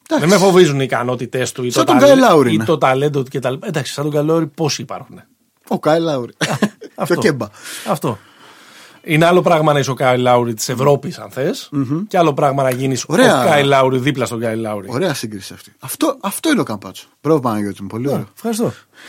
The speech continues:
Speaker 2: Ε, μου φαίνεται λίγο, τουλάχιστον από την πρώτη χρονιά, νομίζω θα, θα βρει rookie wall και θα είναι και κυριολεκτικά ψηλός.
Speaker 1: Ναι.
Speaker 2: Στην πε-, στην, ε,
Speaker 1: <laughs>
Speaker 2: στην περίπτωσή του.
Speaker 1: Οκ.
Speaker 2: Ωραία. Έκανες ένα hot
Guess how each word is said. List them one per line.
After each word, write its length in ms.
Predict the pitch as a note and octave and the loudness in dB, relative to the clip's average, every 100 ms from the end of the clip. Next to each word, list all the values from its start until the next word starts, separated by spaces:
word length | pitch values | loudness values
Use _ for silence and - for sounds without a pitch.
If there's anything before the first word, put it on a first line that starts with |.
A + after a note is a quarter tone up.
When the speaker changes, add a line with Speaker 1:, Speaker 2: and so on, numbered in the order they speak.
| - - - _ - C4+ A#3 | -20 -20 -20 _ -6 2 4
Speaker 2:
Ε, 40 | |
μου 280 | A3+ A3+ A3 | 6 6 4
φαίνεται 540 | F3+ C#4 C4 A#3 B3 | 6 4 4 4 4
λίγο, 500 | A#3+ B3+ A#3+ A#3+ A#3 A3 G#3 F3 | 4 2 4 4 4 2 -2 -2
τουλάχιστον 360 | F3+ A3 A3+ | 2 2 2
από 80 | A3 | 0
την 100 | E3+ | 4
πρώτη 180 | G3 G3 | 2 2
χρονιά, 540 | F#3+ F3+ F#3+ A3+ A3+ G#3+ G#3 - - | -2 0 2 2 0 -2 -10 -16 -18
νομίζω 340 | - D#3 F#3 G3 | -2 0 2 2
θα, 460 | E3 E3 E3 D#3 - - _ | 4 4 4 2 -4 -16 _
θα 260 | - D3 | 0 0
βρει 460 | D#3 G3 G3 F#3 G3 | 4 2 4 2 0
rookie 360 | F3 F3 F3+ E3 | 2 2 2 0
wall 240 | D3+ G3 F#3+ | 2 2 0
και 240 | F3 F#3 - _ _ - | -2 -2 -6 _ _ -10
θα 140 | D#3 | -4
είναι 120 | E3+ | -2
και 120 | F3 | -2
κυριολεκτικά 600 | D#3+ E3 D#3 D3 D#3 D#3+ | -2 2 2 2 0 0
ψηλός. 460 | D#3 - B2 A2 - _ _ _ _ _ | 0 -2 -6 -6 -10 _ _ _ _ _
Speaker 1:
Ναι. 260 | A2 G#2+ | -10 -8
Speaker 2:
Στην 160 | F#2+ F3 | -6 -4
πε-, 220 | D#3+ E3 | -4 -4
στην, 260 | - C#3+ C3 | -4 -4 -4
ε, 300 | C3 - - C4 - | 0 0 0 -4 -2
Speaker 1:
<laughs> 320 | - - - | -6 -6 -10
Speaker 2:
στην 140 | - | -4
περίπτωσή 480 | D3+ C3+ B2+ A#2+ A#2+ | 0 0 0 -2 -4
του. 160 | A2 G#2 - - - - - - - - _ | -6 -10 -14 -18 -20 -20 -20 -20 -20 -20 _
Speaker 1:
Οκ. 100 | A3+ F3+ C#3 E3 | -10 -2 -2 0
Speaker 2:
Ωραία. 340 | C4 C#4 D#3 - - - | 2 4 4 0 -12 -6
Έκανες 340 | D4+ C4+ F#3+ C#3+ | -2 2 2 2
ένα 140 | C3+ | 0
hot 80 | C3 | -2